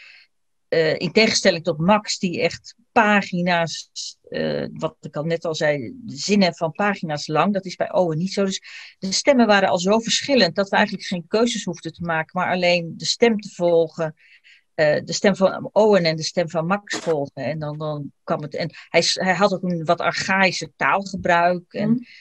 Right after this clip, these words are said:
Speaker 1: eh, hij beschrijft ook een andere periode natuurlijk. Dus die stemmen kwamen eigenlijk vanzelf, voor mijn gevoel.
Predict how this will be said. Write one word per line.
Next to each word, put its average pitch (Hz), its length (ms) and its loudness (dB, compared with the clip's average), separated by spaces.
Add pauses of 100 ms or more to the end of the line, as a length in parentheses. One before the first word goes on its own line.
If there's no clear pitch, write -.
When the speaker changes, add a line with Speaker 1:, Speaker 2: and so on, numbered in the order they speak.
(380)
Speaker 1:
eh, 151 180 -2
hij 147 100 -4
beschrijft 175 460 0
ook - 80 -2
een 175 80 -4
andere 175 260 2
periode 156 600 2
natuurlijk. 196 440 0
Dus 196 160 -4
die 214 120 -2
stemmen 233 500 2 (220)
kwamen 202 260 2
eigenlijk - 300 -6
vanzelf, 165 720 -4
voor 202 140 -2
mijn 175 180 -4
gevoel. - 400 -16